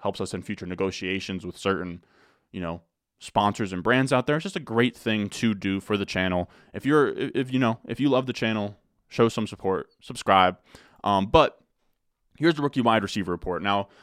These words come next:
this time around, I, I, this is just a, a living, breathing Google Doc because I wanted to, or Google Sheet, because I, I feel like sometimes I just sort of put the screen up and maybe you guys can't really follow what I'm doing. So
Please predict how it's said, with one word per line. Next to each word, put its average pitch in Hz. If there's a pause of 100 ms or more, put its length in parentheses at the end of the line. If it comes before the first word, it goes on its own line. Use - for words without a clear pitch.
(120)
this -
time 247
around, 139
I, 113
I, 113
this 127
is 131
just 131
a, 104
a 104
living, 107
breathing 107
Google 104
Doc 98
because 104
I 95
wanted 95
to, 104
or 95
Google 101
Sheet, - (320)
because 120
I, 110
I -
feel 190
like 226
sometimes 151
I 123
just 127
sort 139
of -
put 127
the 107
screen 113
up 123
and 98
maybe 104
you 110
guys 107
can't 107
really 104
follow 95
what 98
I'm 92
doing. 113
So 95